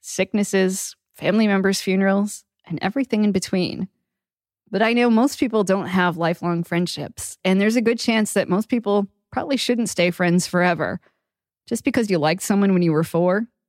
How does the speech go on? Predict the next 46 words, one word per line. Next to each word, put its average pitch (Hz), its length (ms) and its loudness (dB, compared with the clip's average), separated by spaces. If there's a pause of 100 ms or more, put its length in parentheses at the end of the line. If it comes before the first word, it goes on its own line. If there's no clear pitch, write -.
(240)
doesn't 262 300 -2
necessarily 208 640 0
mean 170 240 2
that 175 120 -2
you're 185 100 0
gonna 233 200 0
like 196 220 0
them 185 400 -2
when 165 160 -2
you're 156 100 -2
forty. 147 520 -6 (720)
But 208 120 2
I 247 80 2
know 262 200 2
the 349 140 2
importance 240 340 0
of 196 120 -2
friendship 202 420 -2
in 175 80 -2
my 165 140 0
own 175 180 0
life, 156 400 -6 (580)
as 220 140 -4
well 240 160 2
as 294 120 -2
in 247 120 0
the 208 80 0
lives 175 300 0
of 175 60 -8
the 180 60 -4
people 170 300 -4
who 170 80 -2
come 175 180 -2
into 170 140 -2
my 156 120 -4
therapy 147 420 -6
office. 123 640 -6 (760)
So - 180 -4
today 240 280 2
I'm 311 100 0
talking 233 280 0
about 208 220 0
friendship 165 520 -4
with 170 180 -4
Eric 180 380 -2
Barker. 151 520 -6